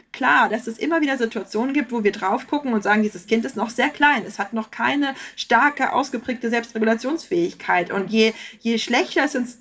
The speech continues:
es uns geht, desto stärker brauchen wir unsere primären Bindungspersonen, die, zu denen wir die aller, allerengste Bindung haben. Und das sind in den meisten Fällen nun mal wir Eltern. Und dann haben wir auch eine besondere Verantwortung. Und es ist auch normal und nicht irgendwie,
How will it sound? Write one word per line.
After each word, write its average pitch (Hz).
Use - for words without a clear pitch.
es 247
uns 254
geht, 277
desto 233
stärker 262
brauchen 247
wir 233
unsere 226
primären 262
Bindungspersonen, 196
die, 247
zu 247
denen 233
wir 240
die -
aller, 302
allerengste 277
Bindung 214
haben. 196
Und 202
das 226
sind 302
in 247
den 233
meisten 220
Fällen 196
nun 190
mal 185
wir 185
Eltern. 294
Und 240
dann 226
haben 269
wir 233
auch 247
eine 254
besondere 247
Verantwortung. 247
Und 226
es 233
ist 254
auch 220
normal 208
und 240
nicht 247
irgendwie, 190